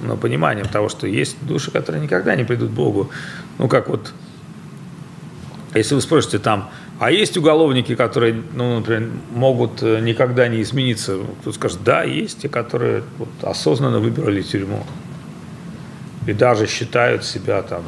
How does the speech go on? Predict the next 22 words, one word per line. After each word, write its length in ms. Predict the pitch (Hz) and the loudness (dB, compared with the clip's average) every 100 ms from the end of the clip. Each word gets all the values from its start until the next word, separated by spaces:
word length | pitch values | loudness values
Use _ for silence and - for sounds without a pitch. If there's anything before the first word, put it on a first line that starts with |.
| - | -10
типа, 220 | 110 - 92 - - - - - - - - - | -10 -8 -8 -10 -16 -16 -14 -14 -14 -12 -12 -8
там, 160 | 90 101 | -4 2
блатными, 600 | 101 95 113 151 139 110 | 4 4 2 2 2 0
такими, 580 | 95 87 - 73 69 - | -2 -4 -4 -2 -2 -2
сякими. 500 | - - - 78 69 | -4 -8 -4 -4 0
То 120 | - | 0
есть, 140 | - - - | 0 -4 -2
то 60 | 120 | 0
есть, 160 | - | 2
э, 220 | 123 120 123 | 2 0 2
они 300 | 120 139 175 | 2 4 2
навсегда 720 | 170 165 147 - - 117 165 151 | 2 2 2 2 0 4 4 4
выбрали 600 | 131 131 117 107 101 92 | 4 0 2 2 2 0
вот 100 | 107 - - - | -4 -12 -10 -6
ту, 140 | - - - - - | -4 -6 -12 -12 -10
скажем, 320 | - 95 87 101 | -4 -4 -2 0
dark 280 | 113 104 - | 2 2 0
side 280 | - 101 - - - | -4 -6 -6 -12 -12
of 120 | 143 90 | -10 -8
the 120 | 90 | -8
moon. 140 | 92 - - - - - - - - - - - - - - - - - - - - - - - - - - - | -10 -12 -14 -16 -16 -16 -16 -16 -16 -16 -14 -16 -16 -14 -14 -14 -16 -14 -14 -14 -14 -14 -14 -14 -14 -14 -12 -2
И 480 | 120 127 131 127 | 4 6 6 4